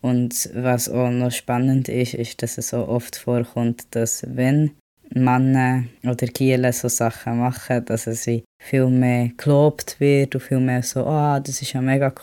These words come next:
cool.» Und bei Frauen und Mädchen mehr so weit die Basic-Anforderung ist und es echt nicht wirklich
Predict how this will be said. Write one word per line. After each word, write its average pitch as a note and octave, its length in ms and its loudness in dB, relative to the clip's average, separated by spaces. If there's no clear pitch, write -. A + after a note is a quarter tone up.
cool.» B2 380 2
Und A#2+ 340 0
bei A#2+ 300 2
Frauen B2 640 2
und A#2 260 -2
Mädchen A#2 480 0
mehr A2+ 140 0
so - 180 -4
weit - 420 -8
die - 140 -12
Basic-Anforderung C#3+ 1400 2
ist D3 320 2
und A#2+ 160 0
es - 100 -8
echt A#2 260 -2
nicht B2+ 140 2
wirklich B2 420 -2